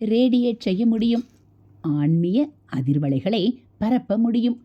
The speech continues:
இப்படி தன் புத்திரனுக்கு ஏற்படக்கூடிய ஆத்மக்ஷேமம், அவனால் வெளியில்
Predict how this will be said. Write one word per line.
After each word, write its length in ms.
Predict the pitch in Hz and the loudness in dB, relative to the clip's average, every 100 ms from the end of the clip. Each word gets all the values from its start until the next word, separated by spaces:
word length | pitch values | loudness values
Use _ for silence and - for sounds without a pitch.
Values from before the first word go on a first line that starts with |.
| _ _ - | _ _ -2
இப்படி 400 | 151 139 180 370 403 - _ - | 0 0 -2 -2 -4 -8 _ -6
தன் 180 | 180 131 | -2 -2
புத்திரனுக்கு 600 | 135 127 151 156 165 208 170 | -4 -6 -2 -2 -2 -2 0
ஏற்படக்கூடிய 760 | 135 127 147 147 151 156 196 170 220 - _ _ - | 0 -2 -4 -2 -2 0 0 0 -2 -6 _ _ -4
ஆத்மக்ஷேமம், 1000 | 139 156 - 190 - 151 143 151 156 160 165 165 _ - | -4 -4 -4 -4 -2 -2 0 0 2 0 0 -4 _ -10
அவனால் 480 | 131 147 196 180 233 - - | -2 0 0 -2 -4 -10 -2
வெளியில் 440 | 170 196 226 262 | 0 2 2 0